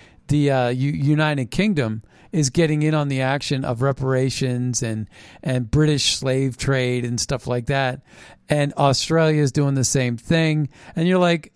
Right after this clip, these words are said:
"Okay, these globalist monsters, they just play the same game." And the game is all about buying votes and s-, dividing the, segregating the nation. And they're segregating the world. The world is gonna be segregated.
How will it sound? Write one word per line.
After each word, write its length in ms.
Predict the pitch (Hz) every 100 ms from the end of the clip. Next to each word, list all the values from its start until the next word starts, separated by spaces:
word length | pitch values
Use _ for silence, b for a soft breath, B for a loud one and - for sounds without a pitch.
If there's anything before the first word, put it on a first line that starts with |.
| -
"Okay, 260 | 208 160
these 220 | 170 233 -
globalist 640 | 185 185 151 127 117 -
monsters, 720 | 143 135 139 - 98 104 - b b b b -
they 120 | 214
just 260 | 220 185 -
play 220 | 170 156
the 140 | 123
same 520 | - - 139 139 135
game." 440 | 120 127 117 98 - - B B B
And 100 | 147
the 60 | 135
game 360 | 147 156 151
is 120 | 123
all 240 | - 143 156
about 400 | 139 120 110 -
buying 480 | 127 123 120 113 107
votes 420 | 113 110 113 -
and 300 | - 110 104 b b
s-, 140 | - -
dividing 680 | - 135 127 131 131 127 117
the, 440 | 117 107 107 - -
segregating 720 | - 147 139 123 123 117 117
the 80 | 110
nation. 560 | 113 113 - 110 110 - B B B B B
And 140 | 151
they're 80 | 165
segregating 600 | - 214 202 180 170 165
the 80 | 151
world. 440 | 190 202 123 104
The 100 | 120
world 280 | 139 214 254
is 120 | 240
gonna 140 | 196 170
be 120 | 147
segregated. 720 | - 214 208 139 113 98